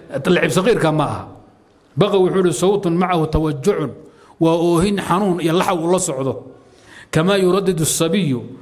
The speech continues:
بكاءه في صدره." Xadiidkaasna waa xadiis sugan weeye. "إنما أشكو بثي."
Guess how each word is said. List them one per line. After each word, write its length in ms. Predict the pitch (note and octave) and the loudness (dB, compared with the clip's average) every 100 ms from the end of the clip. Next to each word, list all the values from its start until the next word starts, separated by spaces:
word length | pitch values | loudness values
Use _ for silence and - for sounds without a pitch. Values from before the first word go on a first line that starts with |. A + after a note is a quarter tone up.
| - - | -20 -2
بكاءه 520 | D#3 D#3 G3+ G3+ D#3 | -2 2 0 2 0
في 200 | D3+ E3 | 0 0
صدره." 480 | C#3+ C#3 C3 C#3 A2 G#2+ - - - _ _ _ _ _ _ - - - - - - - - - - - - - - | 0 -2 -2 -2 -2 -4 -8 -20 -20 _ _ _ _ _ _ -20 -20 -20 -20 -20 -18 -14 -12 -10 -10 -10 -12 -12 -2
Xadiidkaasna 480 | D#3 F3 D#3+ C#3 E3 | 0 2 0 0 0
waa 140 | C#3+ | 0
xadiis 240 | - C#3 - | 0 0 0
sugan 240 | A#2+ A2 | 0 0
weeye. 240 | F2+ D2+ - - - | -2 -6 -12 -8 0
"إنما 380 | D3+ C#3+ C3+ E3 | 2 2 2 0
أشكو 220 | - C#3+ | 0 0
بثي." 380 | C3+ D#3 - A2+ | 0 0 -2 -6